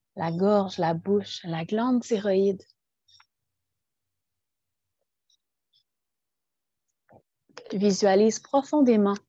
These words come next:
dans chacune des cellules de cette région que tout se balance. Tout se calme. Tout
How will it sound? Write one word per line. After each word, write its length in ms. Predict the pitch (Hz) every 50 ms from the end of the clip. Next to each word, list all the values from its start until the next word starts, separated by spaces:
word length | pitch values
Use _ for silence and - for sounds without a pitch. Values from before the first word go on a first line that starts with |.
| _ _ _ _ _ _ _ _ _
dans 200 | 190 190 185 202
chacune 560 | - - - 262 247 - - 285 302 302 269
des 100 | 233 208
cellules 560 | - - - 233 220 220 226 233 240 233 208
de 80 | 185 180
cette 240 | - - 175 170
région 500 | - - - 175 175 190 196 208 220 233 - _ _ _ _ _ _ _ _ _ _ _ _
que 140 | - - 214 208 - _ _
tout 280 | - 302 302 311 - _ _
se 180 | - - - 220
balance. 840 | 196 190 180 175 170 170 165 165 170 151 - - - - - - - _ _ _ _ _ _ _ _ _ _ _ _ _ _ _ _ _ _ _ _ _ _ _ _ _ _ _ _ _ _ _ _ _ _ _
Tout 340 | - - 262 262 285 285 - _ _ _ _ _ _ _ _ _ _ _
se 180 | - - -
calme. 680 | 185 180 - - 190 180 185 180 180 175 170 165 170 170 _ _ _ _ _ _ _ _ _ _ _ _ _ _ _ 807 _ _ _ _ _ _ _ _ _ _ _ _ _ _ _ _ _ _ _ _ _ _
Tout 420 | - - 254 247 254 269 269 -